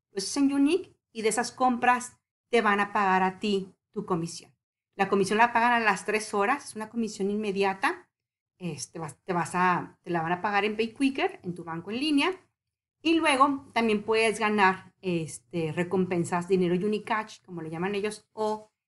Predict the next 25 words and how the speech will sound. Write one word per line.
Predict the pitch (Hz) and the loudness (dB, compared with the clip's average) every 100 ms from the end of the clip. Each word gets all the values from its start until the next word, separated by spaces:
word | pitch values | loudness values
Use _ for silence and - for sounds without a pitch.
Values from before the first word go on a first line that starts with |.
| _ - | _ 0
es | 185 180 | 0 2
este | 190 - | -2 0
dinero | 214 175 | 2 4
electrónico | 180 190 196 262 240 233 | 4 2 2 0 0 -2
para | 196 180 | -2 -2
comprar | 180 175 165 | -2 -2 -4
producto. | - 202 262 - 233 233 _ _ _ _ - | -2 -2 -2 0 0 0 _ _ _ _ 0
Eso | 285 285 - - 254 | 2 4 4 2 4
lo | 233 | 4
vas | 220 285 | 6 2
a | |
ganar | 269 262 240 233 - | 2 6 4 4 2
cuando | 254 240 233 | 2 2 0
tú | - 330 | 2 4
abras | 311 302 294 - - | 6 4 2 -4 4
una, | 240 240 - | 4 6 2
una | 220 220 220 226 220 | -2 -4 0 0 -2
tien-, | 247 233 - | -6 -6 -4
una | 208 220 | -4 -2
reunión. | 247 269 262 226 254 269 _ _ _ _ _ _ _ _ _ _ _ - | -2 -2 0 0 -2 -8 _ _ _ _ _ _ _ _ _ _ _ -2
Te | 180 | 4
vas | 165 - | 4 2
a | |
ir | 208 | -6
aquí | 220 - 247 254 | -6 -4 -6 -6